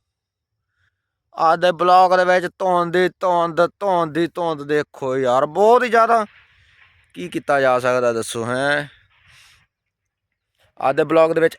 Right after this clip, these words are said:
ਇੰਨਾ ਹੀ। ਅਗਾਂਹ ਨਿਊ ਬਲੌਗ ਦੇ ਨਾਲ ਮਿਲਦੇ ਹਾਂ ਤੁਹਾਡੇ ਨਾਲ ਖਾਸ ਮੁਲਾਕਾਤ ਦੇ ਵਿੱਚ। ਹੁਣ ਚਾੜੀਏ ਟੋਪੀ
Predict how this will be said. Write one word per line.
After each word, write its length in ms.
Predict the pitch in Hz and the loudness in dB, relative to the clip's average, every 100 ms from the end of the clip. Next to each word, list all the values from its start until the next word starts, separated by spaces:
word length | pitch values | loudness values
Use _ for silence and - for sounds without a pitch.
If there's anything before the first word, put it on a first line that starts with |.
| _ 143 | _ -12
ਇੰਨਾ 200 | 160 190 | -6 -4
ਹੀ। 180 | 214 202 _ _ _ _ _ _ _ _ _ _ _ - | -4 -8 _ _ _ _ _ _ _ _ _ _ _ -6
ਅਗਾਂਹ 140 | 143 160 | -2 0
ਨਿਊ 180 | 160 | -2
ਬਲੌਗ 280 | 170 175 170 | 0 2 0
ਦੇ 140 | 165 170 | 0 0
ਨਾਲ 160 | 165 | 0
ਮਿਲਦੇ 340 | 156 151 165 190 | 0 0 2 2
ਹਾਂ 360 | 196 190 190 | 2 0 -4
ਤੁਹਾਡੇ 400 | 175 _ 147 151 | -10 _ -12 -4
ਨਾਲ 140 | 156 147 - | -2 -4 -4
ਖਾਸ 380 | 180 202 214 - - - _ _ | 2 2 2 -2 -16 -20 _ _
ਮੁਲਾਕਾਤ 440 | 147 160 160 170 160 | -2 0 2 2 2
ਦੇ 140 | 175 | 2
ਵਿੱਚ। 500 | 175 170 - 190 175 _ _ _ _ _ _ _ - | 2 -2 -4 -2 -4 _ _ _ _ _ _ _ -12
ਹੁਣ 160 | 147 | -10
ਚਾੜੀਏ 340 | 151 151 156 147 | 0 0 2 -4
ਟੋਪੀ 960 | - _ - 208 - _ 226 220 220 | -8 _ -4 -4 -4 _ -6 -2 -2